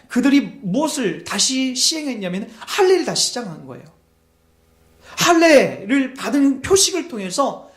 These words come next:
"야, 저 사람이 드디어 진짜 하나님 믿는 사람이구나"라고 하는 것을 그들이 인정받기를 원했다는 거죠. 무슨 얘기입니까?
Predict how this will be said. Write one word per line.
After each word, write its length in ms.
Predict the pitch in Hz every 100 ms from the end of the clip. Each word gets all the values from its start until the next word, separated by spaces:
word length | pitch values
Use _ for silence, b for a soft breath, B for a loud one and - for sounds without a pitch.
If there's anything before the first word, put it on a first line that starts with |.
| B B
"야, 100 | 233
저 140 | 240 233
사람이 380 | 294 311 302
드디어 260 | 240 214 233
진짜 280 | 233 247 262
하나님 240 | 294 285
믿는 200 | 180 208
사람이구나"라고 1200 | 220 269 254 185 170 208 143 - - - 185 226
하는 180 | 294 277
것을 680 | 247 - 285 339 381 - -
그들이 680 | - 196 214 285 311 - _ _ _ _
인정받기를 600 | 196 277 285 269 208 165
원했다는 420 | 147 165 160 135
거죠. 220 | 127 - - _ _ _ _ _ _
무슨 260 | 170 262 269
얘기입니까? 600 | 254 214 175 170 151